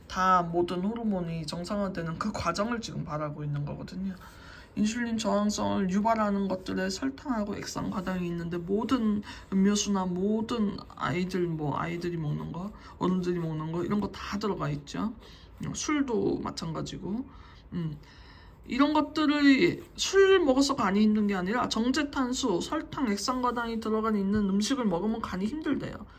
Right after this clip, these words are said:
인슐린 저항성을 높이는 음식이야. 이거 자체가.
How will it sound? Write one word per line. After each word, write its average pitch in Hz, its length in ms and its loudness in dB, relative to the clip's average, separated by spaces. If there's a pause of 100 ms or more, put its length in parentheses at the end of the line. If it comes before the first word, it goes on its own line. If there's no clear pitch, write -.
(140)
인슐린 202 420 2
저항성을 190 580 -2
높이는 202 400 2
음식이야. 165 420 -4
이거 233 160 -4
자체가. - 560 -2